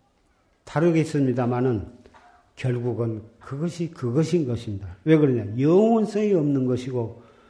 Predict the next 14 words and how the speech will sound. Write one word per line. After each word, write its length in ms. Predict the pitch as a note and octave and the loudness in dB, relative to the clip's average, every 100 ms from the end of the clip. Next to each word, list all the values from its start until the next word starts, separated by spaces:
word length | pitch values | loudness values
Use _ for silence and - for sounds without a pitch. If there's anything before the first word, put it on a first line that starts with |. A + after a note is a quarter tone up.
| _ _ _ _ _ _ _ | _ _ _ _ _ _ _
기쁜 400 | E3 D3 D#3 D3 | -4 -2 0 2
것은 320 | C3+ C#3+ C3 | 2 0 -2
잠깐이고 1000 | - C3+ - C3 C3 B2 A#2+ B2 - - | -4 -6 -2 0 0 0 -2 -4 -10 -12
머지않아서 800 | A#2+ D#3 G3 F#3+ G3 F#3+ F#3 F#3 | 0 6 6 8 6 6 4 0
슬픈 1080 | F3 - A#3+ - A#3 A3 A3 G3+ G3+ F#3+ F#3 | -2 -6 -6 0 0 0 -2 -4 -6 -6 -2
모습으로 520 | E3 E3 E3+ E3 D#3+ | 0 2 0 0 -2
돌아올 360 | - D#3+ D#3 D#3 | 0 2 4 2
수가 300 | D#3 D3+ C#3+ | 0 -4 -2
있는 360 | C#3 D3+ C#3+ | 2 4 4
것이기 380 | B2+ B2 C3+ B2+ | 2 0 -2 -2
때문에 640 | C3 A#2 A2+ B2+ G2+ - - - - _ _ _ _ _ _ - | 0 0 0 0 -2 -8 -18 -20 -20 _ _ _ _ _ _ -4
그런 380 | C#3 C#3+ C#3 | 2 4 4
것들을 920 | C3+ C3+ C3+ C3 B2+ B2+ B2+ B2 A#2+ A#2 | 4 2 0 -2 0 2 2 2 0 0
위해서 480 | B2 A#2 A#2 A2+ | 2 0 -2 -8